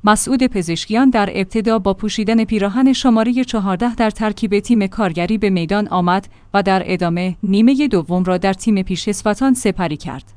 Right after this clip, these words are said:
این دیدار با تساوی یک بر یک به پایان رسید و نکتهٔ جالب این که در ادامه و در ضربات پنالتی، ضربهٔ اول رئیس جمهور تبدیل به گل نشد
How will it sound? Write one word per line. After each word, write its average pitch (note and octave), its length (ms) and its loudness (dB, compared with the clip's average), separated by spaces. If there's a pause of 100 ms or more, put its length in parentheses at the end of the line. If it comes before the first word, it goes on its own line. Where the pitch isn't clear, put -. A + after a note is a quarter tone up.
(140)
این F#3 180 4
دیدار G#3 300 2
با G#3 140 0
تساوی A#3+ 420 -2
یک A3+ 360 2
بر G#3+ 140 0
یک A3 220 -2
به G#3 80 2
پایان F#3+ 400 -2
رسید D#3 380 -8 (100)
و A3 120 4
نکتهٔ C4+ 440 2
جالب G3+ 380 0
این B3+ 140 6
که B3 120 0
در G#3 240 2
ادامه F#3 440 -2
و G#3+ 100 2
در G3 140 2
ضربات A3+ 460 0
پنالتی، A3+ 640 -2 (300)
ضربهٔ B3 440 2
اول G#3 400 0
رئیس G3 360 -4
جمهور A3 380 0
تبدیل A3 400 0
به F#3+ 100 -2
گل F#3+ 180 0
نشد F#3+ 380 -4